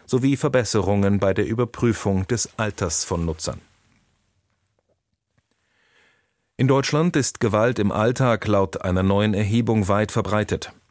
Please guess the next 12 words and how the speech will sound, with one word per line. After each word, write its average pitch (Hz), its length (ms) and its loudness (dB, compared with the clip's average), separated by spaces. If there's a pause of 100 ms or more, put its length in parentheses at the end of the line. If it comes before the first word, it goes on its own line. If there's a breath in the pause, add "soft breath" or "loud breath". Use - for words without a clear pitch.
(380)
Bundesfamilienministerin 104 1300 2
Prien 127 340 0
verwies 110 400 0
bei 90 140 0
der 90 100 2
Vorstellung 120 600 0
der 107 160 2
sogenannten 95 580 0
Dunkelfeld-Studie 101 1000 0
in 98 140 0
Berlin 104 340 2
darauf, 95 420 0